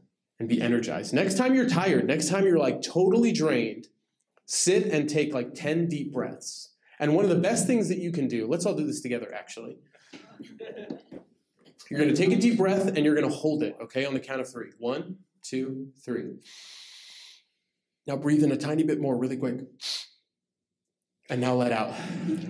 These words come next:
You always have a little bit more room, and when you do that extra bit of breath, it actually, like, explosively expands your capillaries in your lungs to receive more oxygen.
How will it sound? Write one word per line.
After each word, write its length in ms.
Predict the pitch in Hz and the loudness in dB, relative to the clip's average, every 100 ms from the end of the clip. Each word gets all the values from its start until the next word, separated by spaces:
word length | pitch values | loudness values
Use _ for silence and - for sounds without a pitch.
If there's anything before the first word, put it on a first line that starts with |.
| - - - - | -10 -14 -20 -4
You 180 | 147 165 | 2 4
always 200 | 214 180 | 4 4
have 140 | 180 | 4
a 40 | 151 | 6
little 300 | 151 226 233 | 6 6 4
bit 140 | - | 2
more 200 | 196 175 | 2 4
room, 160 | 170 160 | 6 4
and 140 | 151 | 4
when 100 | 156 | 2
you 140 | 160 | 2
do 100 | 175 220 | 2 0
that 220 | 208 - | 0 -2
extra 380 | 190 - - 214 | -6 -6 -6 -4
bit 160 | 170 180 | -2 -2
of 140 | - | 0
breath, 340 | 151 165 175 151 | 0 0 -2 -4
it 40 | |
actually, 420 | 143 165 - 156 | -6 -4 2 4
like, 360 | 147 135 131 - | 4 2 -2 -10
explosively 880 | - - - 160 190 190 180 175 170 | -8 -8 -2 2 4 2 0 0 0
expands 640 | 160 - - 147 147 143 | 0 -4 -2 -2 -2 -6
your 80 | 131 | -10
capillaries 640 | 135 135 135 127 127 123 | -10 -10 -8 -6 -4 -6
in 80 | 120 | -8
your 100 | 117 | -10
lungs 300 | 117 113 117 | -12 -12 -16
to 120 | - | -14
receive 280 | 117 - 120 | -14 -10 -10
more 180 | 117 101 | -12 -14
oxygen. 460 | 104 - - 110 | -16 -18 -18 -16